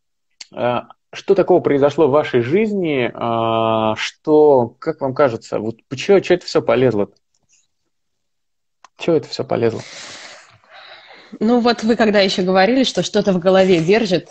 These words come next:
Speaker 2: такое напряжение, <laughs> я просто хочу сказать, что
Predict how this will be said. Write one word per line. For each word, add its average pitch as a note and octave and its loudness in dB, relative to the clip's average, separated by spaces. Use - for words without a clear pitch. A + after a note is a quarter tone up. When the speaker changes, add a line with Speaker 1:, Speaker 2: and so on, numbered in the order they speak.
Speaker 2:
такое E3 -2
напряжение, F3 -2
<laughs> - -10
я F3+ 0
просто F#3+ -4
хочу F#3 -8
сказать, G3 -2
что E3 -2